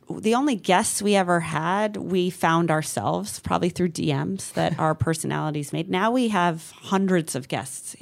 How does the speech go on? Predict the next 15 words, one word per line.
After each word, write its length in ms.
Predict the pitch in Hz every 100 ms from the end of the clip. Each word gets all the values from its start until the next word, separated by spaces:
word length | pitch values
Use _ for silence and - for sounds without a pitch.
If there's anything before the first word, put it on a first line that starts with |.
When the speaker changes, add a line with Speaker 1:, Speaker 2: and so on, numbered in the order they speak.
| 170 -
Speaker 1:
through 160 | 143
here, 240 | 131 - 90
like, 120 | -
Speaker 2:
Yeah. 80 | - - - - -
Speaker 1:
probably 280 | 202 214 240
nearly 360 | 208 190 175
a 60 | 151
thousand 560 | - 160 160 160 143 147
guests 400 | 147 139 - -
we've 160 | 156
had 280 | - 139 131
this 180 | - -
year. 200 | - - - - _ _
Big 220 | - 208 175
names, 420 | 156 - -